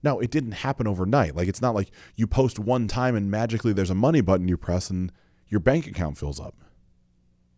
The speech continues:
Two or three posts a day for two or three months at a time.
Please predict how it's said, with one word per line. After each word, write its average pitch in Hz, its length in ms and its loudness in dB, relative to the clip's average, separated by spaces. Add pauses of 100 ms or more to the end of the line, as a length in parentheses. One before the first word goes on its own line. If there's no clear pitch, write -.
(540)
Two 95 140 -2
or 80 40 0
three 85 160 -2
posts 92 260 0
a 98 40 -4
day 117 340 4
for 82 480 -2
two - 160 -2
or 85 60 0
three 98 140 -2
months 95 200 0
at 104 60 0
a 104 80 -2
time. 107 400 0